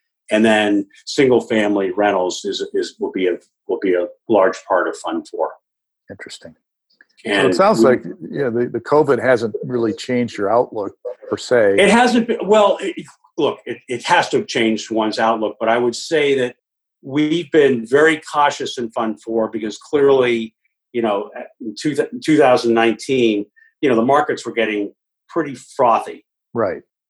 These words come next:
Speaker 1: And so
Speaker 2: Right.
Speaker 1: we wanted to, you know, we weren't gonna be, and we're not core buyers
Speaker 2: Right.
Speaker 1: of real estate. And so in, in terms of,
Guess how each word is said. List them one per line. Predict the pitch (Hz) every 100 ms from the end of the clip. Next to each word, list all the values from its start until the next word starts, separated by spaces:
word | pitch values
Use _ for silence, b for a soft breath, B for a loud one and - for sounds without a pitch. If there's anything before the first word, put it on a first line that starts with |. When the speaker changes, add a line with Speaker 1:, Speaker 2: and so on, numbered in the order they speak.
| _ 107
Speaker 1:
And | 110 107
so | - 117
Speaker 2:
Right. |
Speaker 1:
we | 117 127
wanted | 127 127 117
to, | 110 - _ b b -
you | 117
know, | 104
we | 113
weren't | 123 139 139
gonna | 117
be, | 110 110
and | 113
we're | 127
not | 135 135 -
core | - 156 143 117
buyers | 117 107 95 - - - _ _ _ -
Speaker 2:
Right. | 104 78
Speaker 1:
of | 101 104
real | 95
estate. | 80 - - _ _ _ _ _ _ -
And | 113 107
so | - 127 113 107 104
in, | 110 101 107 110
in | 98
terms | - 117 104
of, | 104